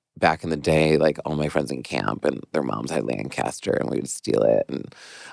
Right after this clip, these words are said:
um, and we would, like, think we were so cool, like, to use, like, fabulous, like, high-end, like, S P F on the beach, 'cause, you know, back in the day, no one used S P F, but, like, we were, like, s-,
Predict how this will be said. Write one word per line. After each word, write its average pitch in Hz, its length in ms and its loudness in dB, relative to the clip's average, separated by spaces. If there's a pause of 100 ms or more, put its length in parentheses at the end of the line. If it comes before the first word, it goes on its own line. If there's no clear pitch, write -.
(140)
um, 87 300 4
and 87 160 2
we 82 100 2
would, 80 120 0
like, 80 160 2
think 76 180 -8
we 71 60 -4
were - 80 0
so - 220 2
cool, 73 280 4
like, 71 200 4
to 76 260 -4
use, 80 280 -6
like, 76 160 -10
fabulous, 73 600 -4
like, 71 140 -6
high-end, 71 420 -8
like, 50 260 -10
S - 180 -10
P - 140 -10
F 71 160 -8
on 73 80 -8
the 64 80 -6
beach, 62 520 -2 (360)
'cause, - 260 -10
you 85 120 0
know, 62 80 -10 (340)
back 73 160 -2
in 80 60 -4
the 76 60 0
day, 76 160 4
no 73 140 0
one 71 140 0
used 73 180 0
S 69 140 -2
P - 120 -2
F, 67 200 -4
but, 78 160 4
like, 82 220 4
we 85 120 4
were, 80 100 4
like, 78 200 2
s-, - 140 -10